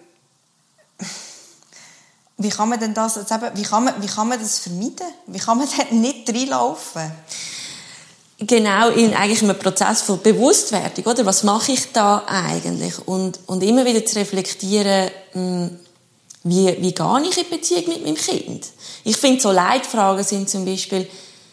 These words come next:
Speaker 2: so wie ich jetzt mich meinem Kind gegenüber verhalte, ist das der Wunsch, wie ich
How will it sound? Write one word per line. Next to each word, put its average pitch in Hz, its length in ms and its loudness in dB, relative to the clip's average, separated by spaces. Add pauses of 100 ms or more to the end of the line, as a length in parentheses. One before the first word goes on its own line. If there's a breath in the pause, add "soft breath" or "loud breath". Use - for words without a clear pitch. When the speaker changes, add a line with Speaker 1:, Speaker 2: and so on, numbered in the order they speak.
(840 loud breath)
Speaker 2:
so 254 340 4
wie 247 180 4
ich 254 80 2
jetzt 233 220 0
mich 214 240 2
meinem 208 140 2
Kind 226 440 2
gegenüber 220 460 2
verhalte, 170 600 -4 (1080)
ist - 240 0
das 349 220 2
der 240 140 4
Wunsch, 285 420 4
wie 233 320 4
ich - 240 -2